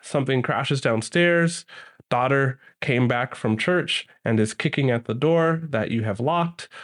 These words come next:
and for some reason is not ringing the doorbell or waiting for mom to let them in. Oh, wait, did that just happen to me?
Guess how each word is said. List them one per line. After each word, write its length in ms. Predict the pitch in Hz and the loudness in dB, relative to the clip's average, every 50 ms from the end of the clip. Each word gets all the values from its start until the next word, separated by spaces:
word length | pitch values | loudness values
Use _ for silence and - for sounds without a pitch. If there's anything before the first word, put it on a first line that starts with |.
| - - _ _ _ _ - | -20 -20 _ _ _ _ -6
and 180 | - 107 113 110 | -2 -2 -2 -2
for 120 | - 117 | -2 -2
some 180 | - - 131 131 | -2 0 2 2
reason 420 | 131 131 127 131 135 131 127 127 - | 2 2 0 0 0 0 0 0 0
is 320 | - 107 113 107 107 107 - | -2 0 0 0 -2 -2 -2
not 220 | 117 113 107 - | 0 0 0 0
ringing 240 | 113 113 113 113 110 | 0 2 2 2 2
the 40 | 110 | 2
doorbell 420 | 156 185 196 175 165 175 165 160 | 2 4 4 4 4 2 2 2
or 200 | 160 - 113 127 | 2 2 2 2
waiting 220 | 120 120 120 117 117 | 4 4 4 2 2
for 140 | - 113 | 0 0
mom 360 | 113 131 151 160 160 165 170 165 | 0 2 2 2 2 2 2 2
to 100 | - 135 | 2 0
let 140 | 123 120 | 0 0
them 160 | 120 127 127 156 | 0 0 2 2
in. 320 | 190 196 190 196 190 170 - - | 4 4 4 2 2 0 -2 -2
Oh, 120 | - 101 | -2 -2
wait, 160 | 101 98 95 | -2 -2 -2
did 80 | - 98 | -2 -2
that 120 | 139 190 | -2 -2
just 140 | 190 214 - | -2 -4 -4
happen 280 | 175 170 170 175 196 190 | -4 -4 -2 -2 -4 -4
to 120 | - - | -2 -2
me? 200 | 214 220 220 220 | -2 -2 -2 -4